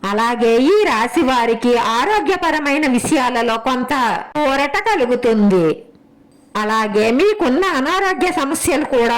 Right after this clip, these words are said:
ఒక్కొక్కటిగా తొలగిపోతాయి. రేపటి రోజున ఈ రాశి వారు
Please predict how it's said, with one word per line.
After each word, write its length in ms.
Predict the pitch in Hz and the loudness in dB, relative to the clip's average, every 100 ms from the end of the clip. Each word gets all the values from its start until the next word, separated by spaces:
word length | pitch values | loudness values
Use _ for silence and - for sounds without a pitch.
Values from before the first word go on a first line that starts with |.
| 240 247 | -2 -4
ఒక్కొక్కటిగా 600 | - 415 403 349 247 247 262 | -2 -2 -2 -2 -2 -2 0
తొలగిపోతాయి. 920 | 247 233 240 220 - 208 190 175 160 151 254 | 0 0 -2 -2 -2 -2 -2 0 0 0 0
రేపటి 440 | 277 262 262 254 240 | 0 0 -4 0 2
రోజున 340 | 214 208 226 214 254 370 | 2 2 0 0 2 2
ఈ 20 | 403 | 2
రాశి 320 | 262 214 214 226 | 0 -2 -2 0
వారు 320 | 220 214 214 | 0 2 2